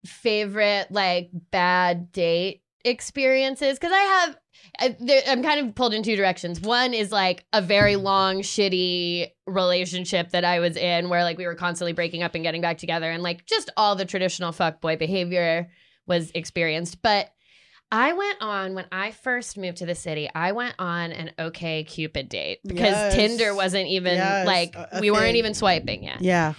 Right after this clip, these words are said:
Speaker 1: So I go on this OkCupid date with a guy. I get to the date. Okay. He has a lazy eye. That's fine, but it's not
Speaker 2: <laughs>
Speaker 1: really what I was looking for at that time. And also, you can't really tell that from the picture. So I was alarmed. <laughs>
Speaker 2: Yeah,
Speaker 1: I was like,
Speaker 2: okay.
Speaker 1: "Okay, whatever."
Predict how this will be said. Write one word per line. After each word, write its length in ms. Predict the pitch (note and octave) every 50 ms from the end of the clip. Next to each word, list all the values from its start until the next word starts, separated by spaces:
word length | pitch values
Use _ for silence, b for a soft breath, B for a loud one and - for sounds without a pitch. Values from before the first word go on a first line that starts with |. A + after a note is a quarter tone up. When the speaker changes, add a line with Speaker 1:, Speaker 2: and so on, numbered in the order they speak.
| B B B B -
Speaker 1:
So 200 | - - - A#3
I 480 | A3 G#3+ G#3+ G#3+ G#3+ G#3+ - A3 G#3+
go 100 | G#3 A3 A3
on 140 | B3 D4+ F4+
this 160 | G#4+ G4+ F4+
OkCupid 720 | C#4 B3 B3 A#3 A#3+ A3+ G#3 - - G3 F3+ - F#3 F3 F3
date 300 | F#3 E3+ D#3+ D#3+ D#3 -
with 120 | G3 F#3+
a 40 | G#3+
guy. 560 | F#3 F3+ E3 D#3 D#3 D#3 D3+ D#3 E3 E3+ F#3 F3 - _ _ _ _ _ _ _ -
I 80 | G3+ A3+
get 140 | C4+ C#4 C#4
to 80 | D4
the 60 | C4+ A3+
date. 380 | F#3+ G3 F#3+ F#3 F#3 F#3 - - _ _ _ _ _ _ _ _ _ _ _ _ _ _ - - _ -
Okay. 300 | A3 G3 F#3+ D#3+ - - b b b _ _ _ _
He 140 | - B3+ C#4+
has 120 | D4+ D#4
a 60 | E4+
lazy 320 | D#4+ C#4 C4 C4 A#3+ B3+ G#3+
eye. 280 | G#3 G3+ G3+ G#3+ - _
That's 220 | - C4 D#4 D#4+ -
fine, 520 | - - C4 A3+ A3 A3 A3 G#3+ G#3+ G#3 F#3+ -
but 320 | - G#3 G#3 G#3 G3+ - -
it's 320 | A#4 - - - A4+ -
not 340 | - G4+ F#4+ G4 F#4+ F4+ A#3
Speaker 2:
<laughs> 20 | A#3+
Speaker 1:
really 240 | B3 B3 B3+ B3+
what 120 | C4 B3+ B3
I 60 | A#3
was 100 | A3+ G#3
looking 200 | A#3 A#3 A#3 A#3
for 80 | A#3 A#3
at 80 | G#3+ G3+
that 180 | G3+ G#3+ A3+
time. 420 | - E4 D#4+ D4+ D#4 D4+ D4+ D4+ C#4+
And 160 | A3+ A#3+ A#3 G#3+
also, 580 | F#3 G#3+ A#3 A#3 C4+ - C#4 A#3+ A#3 A3+ A3+ - - _ _ _ _ _ _ _ _ _ _
you 180 | G#3 G#3+ A#3+ A3+
can't 180 | - C#4+ C4+ A#3+
really 140 | B3+ A#3+ A#3
tell 160 | C#4 A#3+ A#3
that 120 | A3+ G#3
from 100 | F#3+ G#3+
the 60 | G3+
picture. 260 | G3 G3 F3+ E3+ - F#3
So 120 | - B3
I 220 | - - B3 C4+
was 120 | C4+ C4+ A#3
alarmed. 440 | A#3 G#3 D#3+ C#3 - - G#3+ A3+ -
<laughs> 180 | - - -
Speaker 2:
Yeah, 340 | G#3 G3 G3 F#3+ F#3 F3 F3
Speaker 1:
I 120 | A#3+ A#3+ A#3+
was 80 | A#3+
like, 160 | B3 B3+ B3 C4
Speaker 2:
okay. 100 | C4 A#3+
Speaker 1:
"Okay, 220 | A#3+ - F3 D3+
whatever." 360 | D3+ C#3+ F#2+ D2 - F2 G#3+